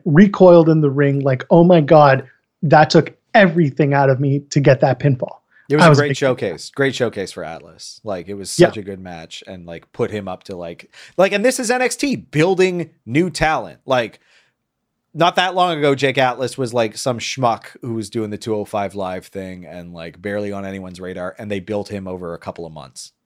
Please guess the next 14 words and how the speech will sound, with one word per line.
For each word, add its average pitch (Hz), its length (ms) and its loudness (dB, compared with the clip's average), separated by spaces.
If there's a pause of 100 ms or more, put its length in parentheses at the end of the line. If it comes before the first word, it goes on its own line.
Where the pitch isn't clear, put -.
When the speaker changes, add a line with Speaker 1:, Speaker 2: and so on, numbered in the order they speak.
(220)
Speaker 2:
And, 95 160 -12
like, 87 220 -10
he's 95 180 -12
now, 85 480 -10
uh, 82 160 -12 (260)
uh, 80 260 -12 (340)
their 95 280 -8
main 87 320 -14
roster 71 580 -16 (160)
on 90 200 -12
there 85 180 -12
all 76 100 -12
the 76 80 -18
time. - 320 -20